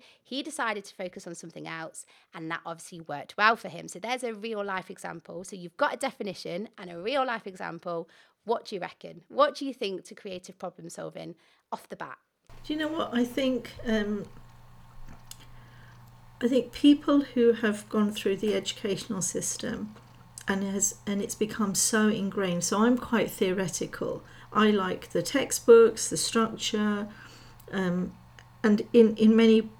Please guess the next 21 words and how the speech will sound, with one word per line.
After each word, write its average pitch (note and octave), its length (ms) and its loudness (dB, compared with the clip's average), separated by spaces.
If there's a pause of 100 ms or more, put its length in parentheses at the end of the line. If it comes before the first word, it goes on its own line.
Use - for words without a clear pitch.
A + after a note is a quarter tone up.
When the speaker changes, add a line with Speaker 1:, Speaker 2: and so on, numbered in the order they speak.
Speaker 2:
ways G3 380 2
it - 120 -2
serves G3+ 460 2
me F#3+ 140 -2
well. G#3 400 0 (520)
But - 300 2 (200)
increasingly, A3+ 1000 4
as A3 240 2
the A3+ 80 4
world G#3 280 2
is G3+ 120 -6
changing G3 480 -2
so G#3+ 240 2
much - 260 -2
faster - 720 -2 (560)
and F#3+ 160 -2
we G3+ 160 4
are G3 100 0
having G3 340 -2
to - 160 -6
solve F3+ 480 -2